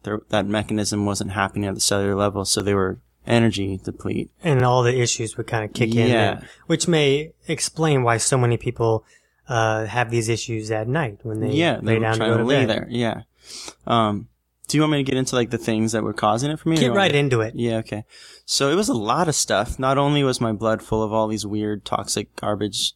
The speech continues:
Speaker 1: supplements from mainstream fitness
Speaker 2: Right.
Speaker 1: stuff for, like, fifteen years of protein powders and weight gainers and stuff, but also a bunch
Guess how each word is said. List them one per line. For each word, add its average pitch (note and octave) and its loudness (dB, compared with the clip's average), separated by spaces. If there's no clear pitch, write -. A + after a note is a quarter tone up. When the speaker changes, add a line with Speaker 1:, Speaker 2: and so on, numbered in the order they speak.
Speaker 1:
supplements A2+ 0
from G#2 -4
mainstream A2 0
fitness - 0
Speaker 2:
Right. C3 0
Speaker 1:
stuff - 2
for, - 0
like, G#2 0
fifteen A2+ 2
years B2 0
of G2 -6
protein G#2+ -2
powders G#2 0
and G2+ -2
weight G2+ -4
gainers G#2+ -4
and A2+ -4
stuff, B2+ -4
but A#2 2
also A#2+ 2
a A2+ -6
bunch A#2+ 0